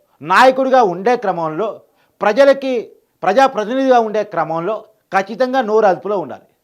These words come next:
రాజకీయాలు ఎప్పుడూ ఒకేలా ఉండవు. ప్రజాస్వామ్య పద్ధతిలో అధికారాలు చేతులు మారుతూ ఉంటాయి, కామన్.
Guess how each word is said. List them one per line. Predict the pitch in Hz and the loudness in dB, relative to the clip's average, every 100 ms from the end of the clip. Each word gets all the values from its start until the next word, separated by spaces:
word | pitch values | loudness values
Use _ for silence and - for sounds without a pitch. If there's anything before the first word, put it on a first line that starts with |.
| _ _ _ _ _ _ | _ _ _ _ _ _
రాజకీయాలు | 165 233 254 262 262 | 2 2 2 -2 0
ఎప్పుడూ | 226 226 247 247 185 - | 0 0 -4 -4 -4 -6
ఒకేలా | 170 240 247 | 0 2 4
ఉండవు. | 196 208 175 - _ _ _ _ _ | 2 -2 -8 -12 _ _ _ _ _
ప్రజాస్వామ్య | 160 214 254 247 240 233 | 0 2 2 2 0 0
పద్ధతిలో | 175 165 175 185 247 - _ _ _ | 0 -2 -2 -2 -4 -6 _ _ _
అధికారాలు | 151 220 247 262 262 254 | -6 -2 2 4 4 2
చేతులు | 240 254 | -2 -2
మారుతూ | 247 240 240 | -2 -2 0
ఉంటాయి, | 240 233 185 _ _ _ _ _ _ | -4 -4 -12 _ _ _ _ _ _
కామన్. | 226 254 180 | 2 2 -2